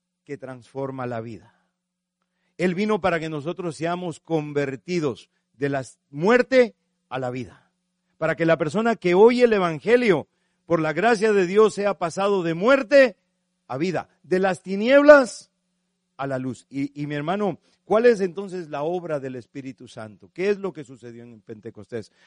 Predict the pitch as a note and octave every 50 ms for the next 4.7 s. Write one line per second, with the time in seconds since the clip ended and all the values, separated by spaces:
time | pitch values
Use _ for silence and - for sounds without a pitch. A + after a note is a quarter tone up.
0 | _ _ - B2+ C3+ C3 C3+ C#3 C#3+ D#3 F3 F3+ F3+ D#3+ - - D3 C3+ C3 B2
1 | - _ - F3 E3+ F#3 E3 - E3 - D#3 D#3+ D#3 C#3+ _ C3+ B2+ A2+ A2 D3+
2 | F#3+ F3+ C#3 A#2 A2+ - - B2 A#2+ A#2 - B2+ A#2 B2+ C3+ C3+ C3+ _ C#3 C3+
3 | B2+ A#2+ A#2 B2 A#2 A2 - - - C3+ C#3 C3+ B2 A2+ F#2+ E2+ _ _ _ _
4 | _ _ A2+ A#2 - _ A#2 G#2+ - G#2 F2 F2 E2 _